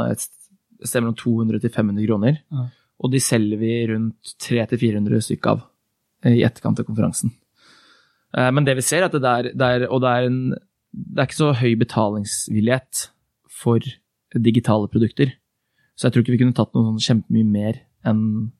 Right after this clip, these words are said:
Speaker 1: eh, de hundrelappene det ville kostet.
Speaker 2: Nei.
Speaker 1: Fordi det er så ekstremt mange, mye mer innhold der ute som ligger ute, som er gratis. Men i hvert fall det vi ser, er at det er en ekstremt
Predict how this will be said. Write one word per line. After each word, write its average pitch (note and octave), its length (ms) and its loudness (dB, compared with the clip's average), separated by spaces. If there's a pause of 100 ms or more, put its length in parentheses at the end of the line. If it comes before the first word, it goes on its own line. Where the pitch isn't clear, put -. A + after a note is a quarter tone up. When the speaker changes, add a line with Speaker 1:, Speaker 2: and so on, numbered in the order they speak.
(200)
Speaker 1:
eh, A#2 100 0
de A2+ 140 0
hundrelappene G#2+ 540 0
det G#2+ 80 0
ville A2+ 100 -2
kostet. D#3 480 -2
Speaker 2:
Nei. C3+ 140 -4 (320)
Speaker 1:
Fordi B2+ 140 4
det - 20 6
er A#2 140 2
så - 20 -6
ekstremt A2+ 480 0
mange, G#2+ 240 -2 (240)
mye A#2 160 2
mer A#2 160 2
innhold G#2+ 240 -2
der G#2 160 0
ute A#2+ 100 -2
som A2 140 -2
ligger G#2+ 240 -2
ute, C#3+ 240 -2 (160)
som A2 160 0
er G#2 100 -2
gratis. F#2+ 540 -4 (720)
Men B2+ 220 0
i B2+ 60 0
hvert A#2+ 100 0
fall C#3+ 80 2
det B2 160 2
vi A#2 160 0
ser, E3 220 0
er - 20 4
at D#3+ 80 -2
det C3+ 60 2
er B2 80 0
en B2 100 -4
ekstremt A#2 540 -4